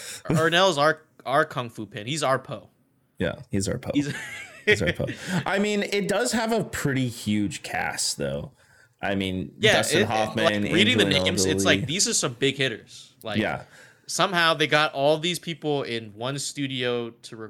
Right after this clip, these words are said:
Speaker 1: voice act over,
Speaker 2: Mm-hmm.
Speaker 1: uh, kung fu fighting animals and insects.
Speaker 2: Yeah, the, the David Cross one gets me. <laughs>
Speaker 1: Yeah, yeah, that, that, that one gets me too. Uh,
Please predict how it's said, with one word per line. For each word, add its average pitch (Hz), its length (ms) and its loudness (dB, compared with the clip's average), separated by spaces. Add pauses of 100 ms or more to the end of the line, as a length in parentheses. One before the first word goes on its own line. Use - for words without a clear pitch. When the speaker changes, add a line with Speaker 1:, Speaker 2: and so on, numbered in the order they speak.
(200)
Speaker 1:
voice 123 320 -4
act 104 420 -12 (140)
over, 110 480 -8 (100)
Speaker 2:
Mm-hmm. 101 380 -4 (100)
Speaker 1:
uh, 101 380 -6 (720)
kung 143 240 -4
fu 131 180 -8
fighting 104 500 -6 (640)
animals 107 400 -10
and - 100 -18
insects. - 440 -18 (160)
Speaker 2:
Yeah, 80 340 -2 (160)
the, 120 180 2
the 117 200 -2
David 120 400 -2
Cross 78 340 -2
one 71 200 -6
gets 73 280 -4
me. 95 220 -6 (340)
<laughs> 175 60 2 (720)
Speaker 1:
Yeah, 104 180 -6 (640)
yeah, 82 140 -12
that, 113 240 -2
that, 123 300 -2
that 123 140 -4
one 120 140 -6
gets 107 260 -10
me 107 100 -14 (160)
too. 104 200 -12 (600)
Uh, 110 340 -2